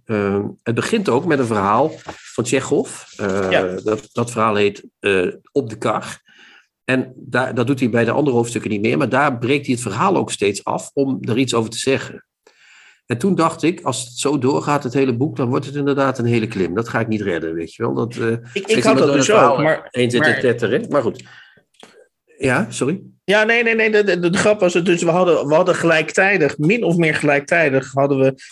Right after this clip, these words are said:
Speaker 2: kreeg, kreeg ik tenminste een klein beetje een hekel aan, aan de toch wat bedweterige toon, eh, van George Saunders. Maar ja, dat, en, en daar moeten we, daar,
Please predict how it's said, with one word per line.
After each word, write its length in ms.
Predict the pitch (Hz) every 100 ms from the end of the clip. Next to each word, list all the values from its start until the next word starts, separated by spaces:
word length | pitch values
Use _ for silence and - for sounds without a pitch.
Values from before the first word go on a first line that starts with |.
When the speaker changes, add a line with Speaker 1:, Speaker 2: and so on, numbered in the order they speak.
| _ -
Speaker 2:
kreeg, 320 | - 196 156
kreeg 220 | 156 185 202
ik 140 | 220
tenminste 320 | 202 170 156
een 60 | 151
klein 240 | 226 247
beetje 240 | 190 165 156
een 60 |
hekel 300 | 165 185 165
aan, 240 | 143 147 151
aan 100 | 147
de 120 | 147
toch 140 | 190
wat 200 | 165 147
bedweterige 720 | 147 139 156 165 - 151 - -
toon, 360 | 135 127 127
eh, 180 | 117 127 131 - - -
van 180 | 151
George 400 | 139 143 131 -
Saunders. 420 | - 160 202 349 -
Maar 260 | 196 180
ja, 180 | 196 180
dat, 200 | 180 175
en, 180 | 156 151
en 160 | 156
daar 200 | 156 190
moeten 240 | 311 185 147
we, 140 | 135
daar, 440 | 147 165 156 -